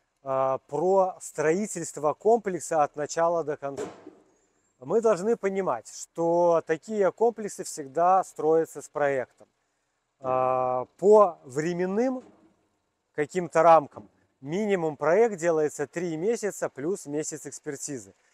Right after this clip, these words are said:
В это время, в начале, когда вы заказали проект, вы можете произвести закупку оборудования. В зависимости от сезонности, э, оборудование производится от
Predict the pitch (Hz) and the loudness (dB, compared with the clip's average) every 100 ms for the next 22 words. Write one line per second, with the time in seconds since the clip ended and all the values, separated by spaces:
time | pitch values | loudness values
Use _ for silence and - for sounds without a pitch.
0 | _ - 156 233 214 160 160 165 165 143 | _ -6 0 2 2 2 0 0 -2 -4
1 | 160 - 202 180 156 156 151 151 175 160 | -4 2 2 2 -2 -2 -2 -4 -2 2
2 | 160 147 151 214 240 160 156 175 - 147 | 2 2 -2 -2 -2 -4 -4 -4 -6 -10
3 | 139 135 135 - 214 208 _ _ 120 143 | -6 -6 -8 -12 -12 -14 _ _ -8 -8
4 | 190 - 175 165 156 165 170 120 104 - | -8 -6 0 0 2 0 -2 -8 -16 -20
5 | _ _ - 139 202 - 196 - 185 175 | _ _ -6 -4 -4 -4 -6 -2 -2 -2
6 | 185 180 240 233 202 - 170 - _ _ | -6 -2 0 0 -4 -6 -10 -12 _ _
7 | _ 139 139 135 135 139 170 202 185 170 | _ -2 0 2 2 2 0 0 -2 -4
8 | - 156 151 156 196 170 - 147 143 165 | 0 0 2 0 0 -2 -6 -4 -2 -2